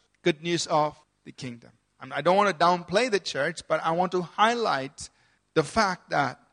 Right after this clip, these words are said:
the kingdom of God is very important in the New Testament. And we'll talk probably next Sunday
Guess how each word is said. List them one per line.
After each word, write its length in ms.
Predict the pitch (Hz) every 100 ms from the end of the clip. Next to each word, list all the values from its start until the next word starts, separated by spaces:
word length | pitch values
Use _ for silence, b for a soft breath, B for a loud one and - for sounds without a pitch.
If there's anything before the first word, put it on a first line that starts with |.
| _ -
the 100 | 143
kingdom 360 | 214 196 160
of 140 | 135 127
God 380 | 175 127 110 - _ _ 135
is 140 | 117
very 240 | 147 143
important 480 | 143 - 151 123 110 _ -
in 80 | 135
the 60 |
New 140 | 131 127
Testament. 500 | 143 131 139 123 - _ _
And 120 | 143 156
we'll 100 | 151
talk 260 | 165 165
probably 240 | 170 160 151
next 200 | 175 -
Sunday 420 | 190 175 139